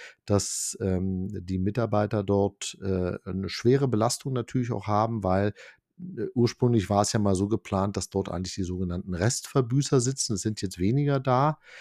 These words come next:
es sind nicht nur Restverbüßer. Inzwischen bringt Berlin alles, was sie haben, da rein. Okay. Ähm, das ist das eine, aber das andere ist sicherlich auch, dass man,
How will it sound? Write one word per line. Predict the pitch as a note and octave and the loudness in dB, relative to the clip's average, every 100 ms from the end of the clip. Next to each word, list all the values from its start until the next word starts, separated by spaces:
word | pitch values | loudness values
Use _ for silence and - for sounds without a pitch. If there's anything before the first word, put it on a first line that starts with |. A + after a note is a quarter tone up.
| - - | -20 -14
es | - | 2
sind | A#2 - | 2 2
nicht | A#2 | 0
nur | B2 | 4
Restverbüßer. | A#2 A#2+ - A#2+ A#2+ C#3 - B2+ A#2+ | 4 2 2 2 4 2 4 2 2
Inzwischen | G2+ - G#2 A#2 | -2 -2 -2 -2
bringt | G#2 G#2 G2+ | 0 0 0
Berlin | G2+ G2 G#2+ | 0 0 0
alles, | G#2 G#2+ | -2 -2
was | G#2+ - | -4 -2
sie | F2+ | -2
haben, | F2+ F#2 | -2 -2
da | F2+ | -2
rein. | D#2 F2+ D3+ F3 _ _ _ _ _ _ _ _ _ _ _ _ _ _ _ - - - | 4 6 6 2 _ _ _ _ _ _ _ _ _ _ _ _ _ _ _ -20 -18 -14
Okay. | - - A2 D3+ D#3 _ _ _ _ - - - _ - - | -4 4 6 6 4 _ _ _ _ -20 -20 -20 _ -20 2
Ähm, | G2+ A2 A2 A2 A#2 - _ _ _ _ _ | 4 6 4 0 -4 -10 _ _ _ _ _
das | - A#2 | 2 2
ist | G#2+ - | 0 -6
das | G2 - | -6 -2
eine, | F#2 G2+ C3+ | 2 4 4
aber | C#3+ A#2 | 4 2
das | A2 G2 | 0 0
andere | F#2+ A#2 A#2+ | -4 -2 -2
ist | B2+ | -2
sicherlich | A#2 G#2+ G#2+ A2 - | -4 -2 -2 -2 -2
auch, | G2 G#2 - | -2 -2 -2
dass | - G2+ - | -4 -4 -2
man, | G2+ G2 G2+ | 0 0 -2